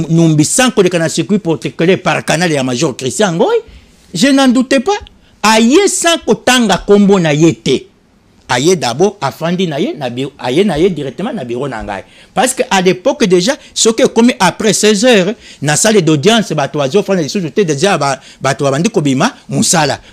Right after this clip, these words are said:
Ba oyo nyonso bakoya après seize heures, zaye directement, ba dekisi ye, général ayambi ye,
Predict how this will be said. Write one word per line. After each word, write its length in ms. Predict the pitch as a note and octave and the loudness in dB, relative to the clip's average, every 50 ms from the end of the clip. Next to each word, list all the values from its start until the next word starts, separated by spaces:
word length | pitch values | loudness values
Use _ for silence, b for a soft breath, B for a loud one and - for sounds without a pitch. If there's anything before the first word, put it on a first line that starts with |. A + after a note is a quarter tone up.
| B | B
Ba 180 | D3+ E3+ F#3 G3+ | 0 2 4 4
oyo 200 | C4 D#4+ D4+ C4 | 4 4 4 4
nyonso 260 | A#3 B3+ C4 - A3+ | 4 4 2 2 0
bakoya 300 | F#3+ F3 - F#3+ G3+ A3+ - | -2 0 2 2 2 2 2
après 300 | F#3 D#3+ - - G#3 G3+ | 0 -4 -4 -2 -4 -2
seize 240 | - - G3 E3 G3 | 0 0 0 2 2
heures, 140 | F#3 D3+ | 0 0
zaye 180 | C3 D#3 E3 F#3+ | 0 0 0 0
directement, 500 | F3 D#3+ D3+ D3+ C3+ - D#3 E3 F#3 D#3+ | 0 0 0 0 -2 -2 -2 -2 -2 -2
ba 140 | C3 C3 B2+ | 0 0 -2
dekisi 360 | C3 B2 F3 E3+ - F#3+ F#3+ | -2 -2 -4 -4 -2 0 0
ye, 200 | E3+ B2 G#2 F#2 B B B | 0 0 -2 -8 B B B
général 400 | B B2+ C#3+ B2+ C#3+ D#3+ F3 D#3+ | B -6 -6 -4 -2 -2 -2 -2
ayambi 380 | B2 A#2 A2+ A2+ A#2+ D3 A3 D#4 | -2 -4 -6 -6 -2 0 2 4
ye, 80 | E4 | 4